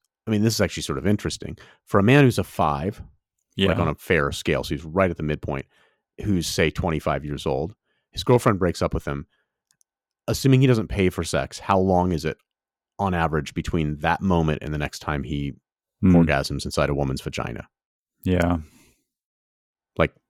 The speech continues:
Speaker 1: six months?
Speaker 2: Yeah, I mean, it
Speaker 1: Three
Speaker 2: depends on a-, age and stuff, but
Speaker 1: Well,
Speaker 2: yeah.
Speaker 1: twenty-five. He's twenty-five.
Speaker 2: Oh, you said he was
Speaker 1: Oh, you're
Speaker 2: twenty-five.
Speaker 1: saying he could, yeah, he's twenty-five, and he's been, he's no longer has a girlfriend.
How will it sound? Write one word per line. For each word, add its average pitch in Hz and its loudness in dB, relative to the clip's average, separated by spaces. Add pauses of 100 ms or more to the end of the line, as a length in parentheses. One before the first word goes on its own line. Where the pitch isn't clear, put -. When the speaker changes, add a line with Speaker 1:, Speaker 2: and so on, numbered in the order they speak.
(220)
Speaker 1:
six - -2
months? 135 2 (460)
Speaker 2:
Yeah, 127 2
I 107 4
mean, 98 0
it 87 -6
Speaker 1:
Three 85 2
Speaker 2:
depends 87 4
on 90 -6
a-, 92 -4 (100)
age 85 -6
and 85 -12
stuff, - -10
but 87 -10
Speaker 1:
Well, 120 2
Speaker 2:
yeah. 87 -6
Speaker 1:
twenty-five. 95 2
He's 80 -6
twenty-five. 95 0
Speaker 2:
Oh, - -8
you 101 -2
said 98 4
he - 4
was 87 0
Speaker 1:
Oh, 139 6
you're 110 6
Speaker 2:
twenty-five. 92 -2
Speaker 1:
saying 95 0
he 98 2
could, - -2 (200)
yeah, 101 2
he's 104 -2
twenty-five, 92 2
and 85 -2 (500)
he's 87 -2
been, 92 2
he's 87 -2 (240)
no 95 0
longer 98 6
has 87 4
a 92 -2
girlfriend. 82 -2